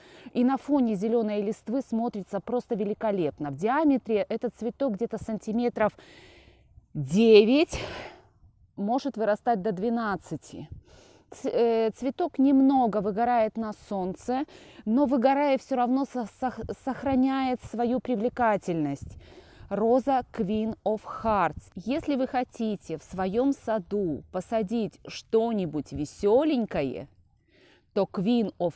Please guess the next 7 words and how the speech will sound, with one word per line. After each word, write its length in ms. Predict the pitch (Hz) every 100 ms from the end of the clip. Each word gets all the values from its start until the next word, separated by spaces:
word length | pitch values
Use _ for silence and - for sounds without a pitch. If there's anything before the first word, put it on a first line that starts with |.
| - -
Hearts — 520 | 220 277 285 - - -
розочка 880 | 175 190 226 226 - - 208 196 -
для 380 | 139 170 175 175
вас. 400 | 185 190 151 - - - - - - _ -
Развлекайтесь, 1080 | 233 160 202 240 - 311 285 - - 139 - -
уникальная 880 | 277 277 - 233 202 170 156 147 139
роза. 400 | 135 123 123